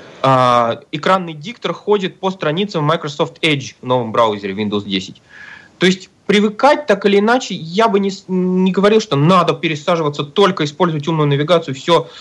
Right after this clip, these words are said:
включить её на, в файле по умолчанию и только ею пользоваться. Нет, ни в коем случае. Но привыкать, я думаю, к ней, вот к этому методу, достаточно странному с нашей точки зрения, э, методу навигации по страницам, я думаю, что так или иначе придётся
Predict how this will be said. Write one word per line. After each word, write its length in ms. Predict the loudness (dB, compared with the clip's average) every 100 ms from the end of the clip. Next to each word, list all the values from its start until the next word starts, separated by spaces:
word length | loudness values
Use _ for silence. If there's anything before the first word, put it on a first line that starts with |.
| -20 -20
включить 520 | -2 0 2 0 0
её 180 | 2 4
на, 380 | 4 4 4 2
в 960 | -2 -8 -8 -6 -6 -2 2 4 2
файле 280 | 0 0 2
по 100 | 0
умолчанию 520 | 2 2 2 2 0
и 40 | 0
только 240 | -2 -2
ею 180 | -2 -2
пользоваться. 440 | -2 -4 -6 -4
Нет, 300 | 0 0 -2 -6
ни 60 | -10
в 60 | -2
коем 160 | 0
случае. 380 | 0 -4 -8 -14 _ _ _ _ _ _ _ _ -14 -2
Но 440 | 4 6 4 2 -8 -20 -8 0
привыкать, 500 | 2 4 2 2 2
я 80 |
думаю, 280 | 0 0 -2
к 100 | -2
ней, 240 | 0 2 0
вот 160 | -2
к 80 | -2
этому 300 | -2 -2 -4
методу, 400 | -2 -2 -2 -4
достаточно 440 | -4 0 -2 -2 -6
странному 640 | -4 0 2 2 0 -4
с 80 | -2
нашей 220 | -2 -2
точки 300 | -14 -12 -6
зрения, 440 | 0 0 0 -4 -6 -18 -20 -4
э, 260 | 2 4 4
методу 360 | 0 -4 -6
навигации 560 | -4 -2 0 0 -2 -8
по 200 | -6 -6
страницам, 480 | -4 -6 -8 -8 -10
я 220 | -2 -2
думаю, 220 | -2 -6
что 160 | -8 -8
так 280 | -4 -4 -4
или 100 | -6
иначе 260 | -6 -8
придётся 440 | -12 -12 -12 -14